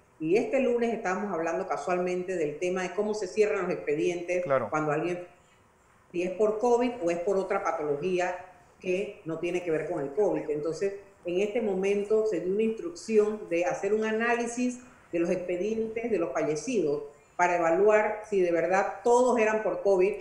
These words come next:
Speaker 1: o tú saliste del covid, eh, llegaste un mes después, dos meses después y te atribuyeron la causa de la muerte.
Speaker 2: Claro.
Speaker 1: Pero en general, obviamente, hay un aumento de muertos porque antes no teníamos covid y ahora lo tenemos. Y mientras tanto siguen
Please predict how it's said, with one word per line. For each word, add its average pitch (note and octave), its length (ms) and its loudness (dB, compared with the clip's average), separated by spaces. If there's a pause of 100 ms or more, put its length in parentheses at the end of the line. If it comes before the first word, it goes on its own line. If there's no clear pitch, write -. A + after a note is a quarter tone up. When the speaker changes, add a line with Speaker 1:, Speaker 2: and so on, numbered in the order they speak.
Speaker 1:
o G#3 460 2 (400)
tú G3+ 80 -4
saliste G#3+ 420 4
del G#3 180 2
covid, A3+ 340 2 (540)
eh, E3+ 240 -2
llegaste F3+ 580 0
un G3+ 140 -2
mes G3+ 160 2
después, G3+ 340 2
dos G3+ 140 -2
meses G3 360 -2
después G3+ 360 0 (220)
y F3 100 -2
te E3+ 100 -2
atribuyeron D#3+ 720 -2 (160)
la C#3+ 120 -6
causa D3 320 -2
de C#3+ 40 0
la C3 80 -4
muerte. B2+ 420 -8
Speaker 2:
Claro. B2 360 4
Speaker 1:
Pero F3 280 4
en F3+ 140 2
general, - 180 -10 (360)
obviamente, G#3+ 640 4
hay F3 140 2
un F#3 120 2
aumento F#3 460 0
de D3+ 140 2
muertos E3 420 -2
porque F#3+ 420 -2
antes F3+ 260 0
no F#3 120 -2
teníamos F3+ 400 -2
covid F3+ 360 2
y E3+ 80 -4
ahora D#3+ 220 2
lo D#3+ 80 -2
tenemos. D#3 460 -4 (340)
Y G#3 100 2
mientras F3+ 460 2
tanto G3+ 380 2
siguen A#3 640 0